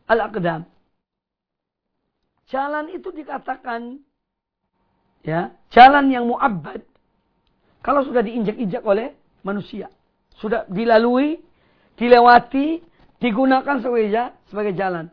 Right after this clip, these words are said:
Itu disebut dengan tariq mu'abbad. Karena ada jalan yang tidak dikenal, belum pernah ditempuh. Ya.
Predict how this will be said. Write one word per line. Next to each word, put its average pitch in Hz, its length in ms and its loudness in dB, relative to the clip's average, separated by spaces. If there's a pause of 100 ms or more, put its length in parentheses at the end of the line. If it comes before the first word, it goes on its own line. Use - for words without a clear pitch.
(140)
Itu 233 160 -8
disebut 214 320 -8
dengan 233 400 -4 (320)
tariq 262 400 0
mu'abbad. 196 540 -4 (960)
Karena 466 240 -2
ada 330 160 2
jalan 302 320 0
yang 302 160 -2
tidak 294 180 -6
dikenal, 254 460 -4 (160)
belum 269 240 -2
pernah 302 160 -2
ditempuh. 269 480 0 (1200)
Ya. 147 160 -14